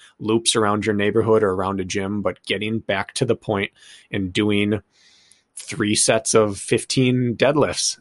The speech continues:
and then heading back out for four more miles and coming back in and doing it again and doing it again. Something like that, really, really beneficial.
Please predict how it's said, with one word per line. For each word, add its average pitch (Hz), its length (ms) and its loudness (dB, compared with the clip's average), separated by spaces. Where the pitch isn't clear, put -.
and 104 120 -6
then 98 120 -6
heading 107 280 0
back 101 220 0
out 107 220 2
for - 100 -10
four 107 320 -2
more 107 160 -2
miles 101 380 0
and 101 100 -6
coming 107 220 -2
back 98 200 0
in 113 120 0
and 87 100 -6
doing 98 220 0
it 95 100 -2
again 101 320 -2
and 90 120 -12
doing 98 220 0
it 95 140 -2
again. 95 280 0
Something 107 400 2
like 104 220 0
that, 101 340 0
really, 113 760 6
really 101 360 2
beneficial. - 680 -6